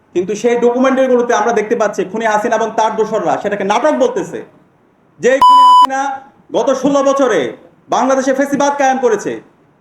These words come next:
এই জুলাই বিপ্লবে আমাদের দুই হাজার ভাই বোনকে শহীদ করেছে,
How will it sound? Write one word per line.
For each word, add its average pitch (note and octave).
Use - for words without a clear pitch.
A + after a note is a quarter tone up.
এই A#3
জুলাই C#4
বিপ্লবে C4+
আমাদের B3+
দুই C4+
হাজার B3+
ভাই B3+
বোনকে B3+
শহীদ C4
করেছে, G#3